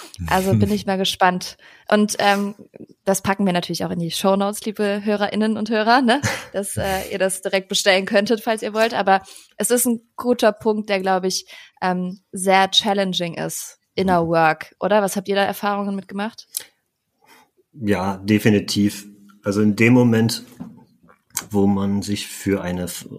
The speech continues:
Speaker 2: vertrauensbasierte Führung entscheidet und stets,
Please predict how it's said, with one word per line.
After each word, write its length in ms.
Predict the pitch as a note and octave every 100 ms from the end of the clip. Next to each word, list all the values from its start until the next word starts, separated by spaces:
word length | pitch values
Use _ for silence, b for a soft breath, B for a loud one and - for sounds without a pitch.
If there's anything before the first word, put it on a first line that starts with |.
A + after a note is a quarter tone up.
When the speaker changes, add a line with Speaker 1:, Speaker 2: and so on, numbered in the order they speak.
| - _
Speaker 2:
vertrauensbasierte 1500 | - G#2 - C3 C#3+ - A#2 A2 A2+ G#2+ G2 F#2 F#2+ - -
Führung 440 | - C3 D3 C3+
entscheidet 680 | A2 G#2 G#2 A#2 D3+ D3+ - b b b b b b _ _
und 400 | - F#2 F2+ F2
stets, 480 | - G2+ G#2 - -